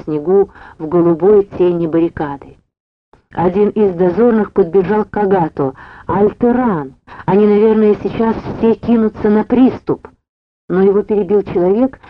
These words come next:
выскочивший из дверей колледжа. «Нет, я видел этого!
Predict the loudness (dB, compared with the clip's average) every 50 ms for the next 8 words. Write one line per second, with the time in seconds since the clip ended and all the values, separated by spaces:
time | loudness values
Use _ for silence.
0 | -12 -8 -2 0 0 0 0 -2 -6 -8 -8 -8 -8 -6 -4 -2 -2 -2 -2 -2
1 | -2 -2 -2 -2 0 2 2 4 4 2 0 -2 -2 0 2 2 2 0 -2 -6
2 | -4 -4 -4 -4 -8 _ _ _ _ _ _ _ 0 2 4 4 4 2 0 -6
3 | -14 -20 -20 _ _ _ _ _ -6 -2 0 0 4 4 6 4 6 4 2 2
4 | 2 2 -2 0 -2 -4 -6 -6 -8 -10